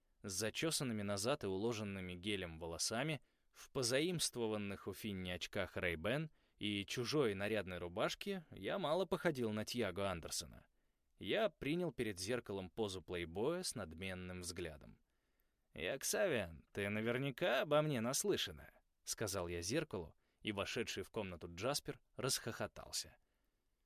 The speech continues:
Вместе с ним и Шари мы отправились на пляж,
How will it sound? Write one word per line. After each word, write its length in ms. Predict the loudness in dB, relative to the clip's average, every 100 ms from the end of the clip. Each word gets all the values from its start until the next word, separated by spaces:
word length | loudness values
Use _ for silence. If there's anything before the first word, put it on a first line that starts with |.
| _ _
Вместе 420 | -2 2 2 2
с 100 | 0
ним 180 | 0 -2
и 160 | 0 -2
Шари 480 | 0 0 0 0 -4
мы 140 | -4
отправились 520 | -4 2 2 2 0
на 120 | -2 -4
пляж, 360 | -4 -4 -6